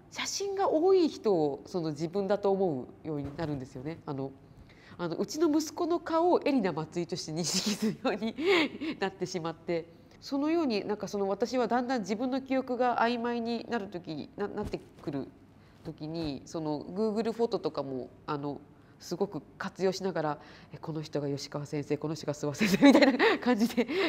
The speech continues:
こう、覚えるようにしているんですけど、とにかく最近は機械頼みにも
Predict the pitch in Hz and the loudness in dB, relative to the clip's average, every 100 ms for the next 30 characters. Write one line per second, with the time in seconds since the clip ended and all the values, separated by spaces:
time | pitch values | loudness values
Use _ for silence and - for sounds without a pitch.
0 | - 208 202 - - 202 208 233 208 175 | 2 4 4 0 -2 2 8 8 8 4
1 | 151 147 - - - - 214 - 214 233 | 2 -4 -10 -16 -10 2 2 2 0 0
2 | 185 165 - 160 160 156 156 - - - | 0 -6 -4 -2 0 0 -2 -12 -20 -20
3 | - - - 302 302 240 226 - 156 139 | -20 -20 -8 -2 0 0 -2 0 0 0
4 | - - - - 185 208 196 - - 220 | -8 -20 -20 -10 -4 -4 -4 -6 -2 0
5 | 208 185 156 147 135 131 127 | 0 0 -2 -4 -8 -10 -10